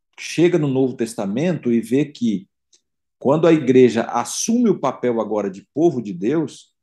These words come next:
a missão de Abraão e a missão da igreja se fundem, que é a mesma missão, né? E a gente se torna descendentes de Abraão pela fé, pra cumprir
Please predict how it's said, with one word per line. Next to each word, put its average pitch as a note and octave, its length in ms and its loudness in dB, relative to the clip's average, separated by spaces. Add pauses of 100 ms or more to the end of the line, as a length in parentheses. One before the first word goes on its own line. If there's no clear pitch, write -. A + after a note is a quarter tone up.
(400)
a A2+ 120 -2
missão F3+ 600 2
de A3+ 80 4
Abraão A#2 500 2
e A2+ 80 2
a A#2 60 0
missão B2+ 440 -4
da E3 80 0
igreja C#3+ 380 -2
se G3 200 -10
fundem, C3 640 -2 (720)
que - 120 -2
é C#3+ 40 4
a D3 40 2
mesma E3+ 380 6
missão, G#2 480 -4
né? B2 260 -6 (460)
E G#2+ 80 2
a A#2+ 100 4
gente D3 260 0
se - 260 -2
torna C#3 560 -2 (500)
descendentes E3 880 0
de D3+ 80 0
Abraão C3 480 0
pela A#2+ 260 -2 (160)
fé, A#2 380 -6 (440)
pra D3 100 -4
cumprir F#3+ 640 -2